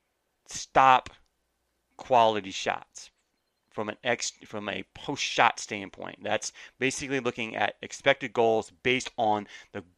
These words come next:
goalie's ability to get the save rather than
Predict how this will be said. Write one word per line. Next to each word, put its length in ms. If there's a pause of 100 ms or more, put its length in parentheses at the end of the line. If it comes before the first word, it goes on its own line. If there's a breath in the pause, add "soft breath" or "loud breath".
goalie's 800 (520)
ability 640
to 100
get 220
the 80
save 380 (140)
rather 380
than 340